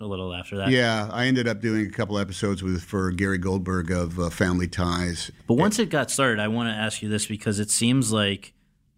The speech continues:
Speaker 1: there were, for the next few years, some, uh, great moments, particularly Big, which I
Speaker 2: Well, that took a long time.
Speaker 1: Took
Speaker 2: I,
Speaker 1: a
Speaker 2: I
Speaker 1: few
Speaker 2: made a
Speaker 1: it
Speaker 2: bunch of, I said yes to every movie that came down the pike.
Speaker 1: But just to set it up, though, because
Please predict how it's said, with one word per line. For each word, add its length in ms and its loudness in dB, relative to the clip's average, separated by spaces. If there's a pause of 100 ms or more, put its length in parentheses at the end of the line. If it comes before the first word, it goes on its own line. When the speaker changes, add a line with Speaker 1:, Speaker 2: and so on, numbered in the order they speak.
(120)
Speaker 1:
there 300 2
were, 520 0
for 100 -10
the 100 0
next 240 2
few 160 -2
years, 540 0 (680)
some, 380 -2 (100)
uh, 140 -6 (140)
great 280 2
moments, 380 -2
particularly 680 -2 (140)
Big, 300 0
which 540 -2
I 480 -2
Speaker 2:
Well, 60 -4
that 160 2
took 160 -2
a 40 -4
long 280 -4
time. 400 -2
Speaker 1:
Took 160 4
Speaker 2:
I, 40 4
Speaker 1:
a 80 0
Speaker 2:
I 200 2
Speaker 1:
few 80 2
Speaker 2:
made 120 2
a 60 -2
Speaker 1:
it 40 -2
Speaker 2:
bunch 200 0
of, 100 -2
I 200 2
said 240 -6
yes 260 0
to 140 -6
every 200 -2
movie 280 -2
that 140 -10
came 220 -2
down 260 -4
the 60 -8
pike. 360 -4 (120)
Speaker 1:
But 140 4
just 200 0
to 60 0
set 240 2
it 120 2
up, 160 -4
though, 120 0
because 320 -2